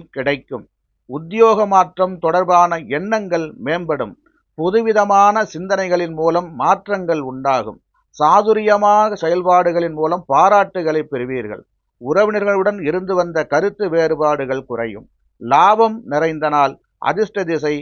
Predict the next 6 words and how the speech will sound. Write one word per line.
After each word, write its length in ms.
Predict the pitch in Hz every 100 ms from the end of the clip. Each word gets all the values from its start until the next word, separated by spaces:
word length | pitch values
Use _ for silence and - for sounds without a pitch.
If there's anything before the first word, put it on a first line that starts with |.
| -
வடகிழக்கு. 640 | 127 147 156 165 160 190 185 208
அதிர்ஷ்ட 440 | - 131 180 180 170
எண் 320 | 151 143 120 _
ரெண்டு. 380 | 127 151 160 175 180 _
அதிர்ஷ்ட 520 | - 135 190 - 170
நிறம் 320 | 143 147 147